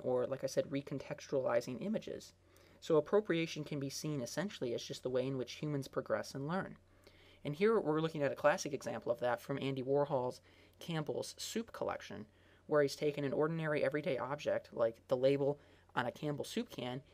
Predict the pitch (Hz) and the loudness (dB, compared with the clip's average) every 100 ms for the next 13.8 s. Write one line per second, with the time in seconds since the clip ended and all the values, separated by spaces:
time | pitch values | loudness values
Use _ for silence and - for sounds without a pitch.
0 | _ 143 143 151 160 139 - 185 - 147 | _ -4 -2 -4 -6 -8 -4 -6 -2 0
1 | 127 120 - 120 - - - 143 147 139 | 2 2 0 -6 -8 -16 -8 -4 -2 -2
2 | 135 - 139 - 135 - 214 220 - - | -4 -2 -2 -2 -4 -4 -4 -4 -6 -14
3 | _ _ _ - _ - 151 143 - 185 | _ _ _ -20 _ 0 4 4 6 6
4 | 135 147 - 147 - 147 - 160 147 143 | 8 6 4 -4 6 6 6 2 2 6
5 | 151 156 - 165 151 143 147 - - 156 | 6 4 0 -2 -2 0 0 -2 -2 -4
6 | 156 151 139 - 151 160 160 127 - 226 | -2 -2 -2 -4 -4 -4 -4 -4 -2 -2
7 | - 113 117 127 127 156 147 135 139 165 | 0 2 0 -2 -2 -2 -2 0 0 0
8 | 120 - 120 113 - 110 - - - - | -4 -6 -8 -4 0 0 0 -10 -20 -20
9 | - - 147 139 135 139 143 143 131 135 | -20 -8 2 2 4 2 2 2 0 0
10 | 131 127 123 123 131 - 120 - 143 147 | -2 -4 -4 -4 -4 -4 -10 -8 -6 -6
11 | - 113 127 120 120 120 113 139 135 131 | -8 -10 -8 -8 -6 -8 -6 -4 -4 -4
12 | 131 127 110 113 - 117 - - 139 - | -4 0 0 0 -4 -4 -4 -10 -12 -6
13 | 117 117 107 110 - 127 120 110 | -4 -2 -2 -2 -6 -4 -4 -4